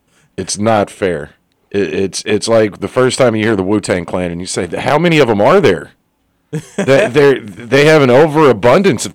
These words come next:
Speaker 1: of greatness.
Speaker 2: rizza, jizza.
Speaker 1: Just all of 'em.
Speaker 2: O D B.
Speaker 1: Yeah.
Speaker 2: Method Man, Raekwon, Ghostface.
Speaker 1: Even the guy people sleep on. He's got one of the best
Speaker 2: Inspector
Speaker 1: verses out of the
Speaker 2: Gadget.
Speaker 1: whole crew.
Speaker 2: <laughs>
Speaker 1: I mean, it's, it's, it's remarkable.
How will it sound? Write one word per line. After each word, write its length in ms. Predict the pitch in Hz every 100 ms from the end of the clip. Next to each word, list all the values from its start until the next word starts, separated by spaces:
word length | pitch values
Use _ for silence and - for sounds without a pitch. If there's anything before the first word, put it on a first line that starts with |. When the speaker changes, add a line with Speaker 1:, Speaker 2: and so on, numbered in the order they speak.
| _
Speaker 1:
of 220 | 117 104
greatness. 720 | 87 104 180 - 123 92 - - -
Speaker 2:
rizza, 560 | 104 147 123 107 85
jizza. 680 | 80 113 143 127 104 82 -
Speaker 1:
Just 280 | - 160 -
all 320 | 127 185 240 185
of 80 | 131
'em. 120 | 113
Speaker 2:
O 160 | 139 143
D 280 | 131 139 135
B. 240 | 98 135
Speaker 1:
Yeah. 540 | 131 196 214 175 101 85
Speaker 2:
Method 380 | 117 151 143 110
Man, 260 | 123 117 107
Raekwon, 760 | 151 151 - 135 117 90 92
Ghostface. 840 | 143 156 - 143 127 104 92 - _ _ _ _ _ _ _
Speaker 1:
Even 220 | 131 147 160
the 60 |
guy 180 | 151 156
people 260 | 165 165 165
sleep 340 | - 180 185
on. 300 | 180 160 113
He's 180 | 107 160
got 200 | 165 143
one 120 | 143
of 60 | 147
the 60 |
best 240 | 139 151 180
Speaker 2:
Inspector 160 | 175
Speaker 1:
verses 240 | 165 165 175
out 160 | 160
of 40 | 160
the 60 |
Speaker 2:
Gadget. 100 | 160
Speaker 1:
whole 100 | 180 175
crew. 440 | 202 214 196 123 -
Speaker 2:
<laughs> 1200 | 120 - - 104 - - _ _ _ _ _ _
Speaker 1:
I 20 |
mean, 160 | 101 123
it's, 220 | 123 -
it's, 340 | - 120 - -
it's 220 | 123 123 104
remarkable. 680 | 123 143 196 220 107 -